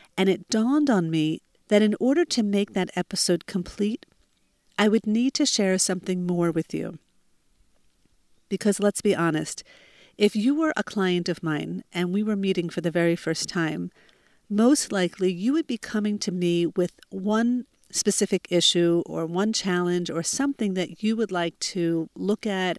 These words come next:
and speak with me about and probably change in your life, right? Like, maybe you'd come to me because you would like to improve a relationship with your spouse, or maybe you are looking to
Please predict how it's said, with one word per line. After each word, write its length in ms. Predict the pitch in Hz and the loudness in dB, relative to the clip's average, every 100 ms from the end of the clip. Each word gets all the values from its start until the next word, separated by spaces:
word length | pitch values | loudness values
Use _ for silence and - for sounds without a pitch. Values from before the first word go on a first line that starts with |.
| - | -4
and 160 | 170 - | -2 -2
speak 320 | - 240 247 | -2 0 0
with 180 | 220 220 | -2 -2
me 140 | 214 | -2
about 400 | 196 202 185 175 - | 0 0 0 0 -2
and 180 | 190 196 | -4 -2
probably 460 | 247 277 262 226 | -4 -4 -2 -2
change 560 | - - 233 156 151 - | 0 0 0 0 -4 -6
in 160 | 180 | -2
your 160 | 175 170 | 0 0
life, 420 | 160 - - - _ | 0 -4 -10 -20 _
right? 260 | 185 180 202 - _ _ _ _ _ _ | 0 0 0 -6 _ _ _ _ _ _
Like, 280 | 214 233 - | 2 2 2
maybe 300 | 226 233 247 | 2 4 4
you'd 260 | 269 233 208 | 4 2 0
come 240 | - 214 | 0 0
to 160 | 214 - | 0 0
me 240 | 202 202 | 2 2
because 400 | 190 196 202 190 | 0 -4 -2 -4
you 140 | 185 180 | -2 -2
would 180 | 185 180 | -2 0
like 240 | 185 185 | 0 0
to 300 | - 196 196 - | -2 0 -2 -4
improve 360 | 185 - 196 | -6 0 0
a 60 | 180 | 0
relationship 720 | 180 175 180 180 - 170 - - | 0 0 0 -2 -2 -2 -4 -4
with 160 | 175 - - _ | -4 -4 -12 _
your 140 | 170 | -4
spouse, 520 | 160 - 156 - - - - - - _ | -2 -2 -2 -2 -8 -8 -14 -20 -20 _
or 240 | 202 208 | 4 4
maybe 640 | 202 214 226 233 233 233 226 - _ _ _ _ | 2 0 0 0 0 0 -2 -8 _ _ _ _
you 140 | 214 208 | 2 4
are 80 | 202 | 4
looking 320 | 202 208 202 | 2 0 -2
to 720 | - - 196 190 185 180 | -2 2 4 4 4 0